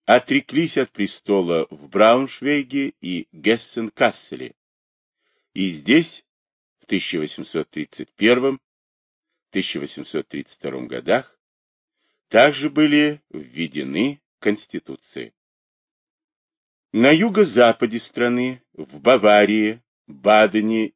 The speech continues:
и Вюртемберге, где и прежде имелись конституции, буржуазия добилась свободы прессы и развернула в печати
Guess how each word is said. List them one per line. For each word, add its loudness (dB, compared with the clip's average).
и -12
Вюртемберге, -4
где 4
и 4
прежде 2
имелись 0
конституции, -6
буржуазия 2
добилась 2
свободы 0
прессы -2
и -2
развернула 0
в -20
печати -2